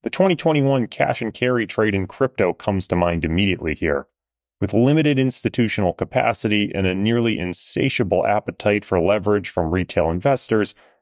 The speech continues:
the implied financing rates in perps and futures hit twenty percent plus for highly liquid tokens like Bitcoin and Ethereum.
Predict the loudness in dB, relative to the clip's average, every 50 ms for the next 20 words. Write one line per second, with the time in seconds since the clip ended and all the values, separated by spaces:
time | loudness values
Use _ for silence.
0 | _ _ -2 0 0 0 0 -2 -2 0 0 0 0 0 -2 0 0 0 0 2
1 | 0 0 -2 -2 -2 -2 0 0 0 0 -2 -4 -6 -8 -8 -6 -2 -2 -2 -2
2 | -2 -4 -6 -6 -4 -2 -2 -2 0 0 0 0 0 0 -2 -4 -4 -6 -4 0
3 | 0 0 2 2 0 0 0 0 0 -2 -2 -4 -2 0 0 0 0 -2 -4 -2
4 | -2 -2 -2 -2 -6 -6 -4 -4 -2 -2 0 0 0 0 0 -2 -2 -4 -4 -4
5 | 0 0 0 0 0 -2 -2 -2 -2 0 -2 -2 -2 -2 -4 -6 -6 -4 -2 0
6 | 0 0 2 0 0 0 0 0 0 0 2 0 -2 -4 -6 -8